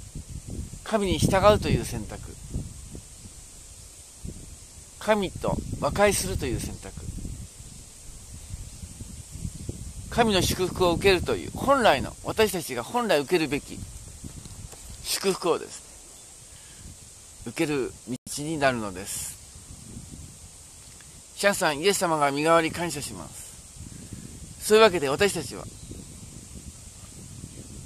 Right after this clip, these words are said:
悪魔のあり方ではなく、神様のあり方に、えー、なります。そして今度はですね、私たちは、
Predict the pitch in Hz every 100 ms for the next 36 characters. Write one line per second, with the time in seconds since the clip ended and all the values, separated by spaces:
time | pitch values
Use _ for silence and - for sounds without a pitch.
0 | - - - - - - - - - -
1 | - - - - - - - - 180 185
2 | 170 139 127 147 165 151 123 107 104 110
3 | - - 202 180 156 117 107 117 127 123
4 | 131 156 165 - - - - 101 98 87
5 | - - - - - - - 113 117 107
6 | 104 - - - - - - - - -
7 | - - - - - 170 165 175 226 202
8 | 135 98 85 - 135 135 147 196 165 139
9 | 95